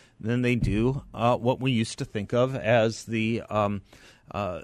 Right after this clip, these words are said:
the hard America of West Point or the Naval Academy in Annapolis or the Air Force Academy in Colorado.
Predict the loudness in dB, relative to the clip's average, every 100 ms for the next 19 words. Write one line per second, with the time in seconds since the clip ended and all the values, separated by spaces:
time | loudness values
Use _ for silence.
0 | -4 -2 2 4 4 4 4 2 2 0
1 | 0 -2 2 2 2 -6 -4 0 0 -2
2 | -8 -6 -4 -2 -2 0 -2 -2 -2 -2
3 | -2 -4 -4 -4 -2 -2 -2 -6 -10 -10
4 | -10 -6 0 0 0 0 0 -2 -8 -6
5 | -4 -6 -10 -12 -8 -4 -2 0 2 2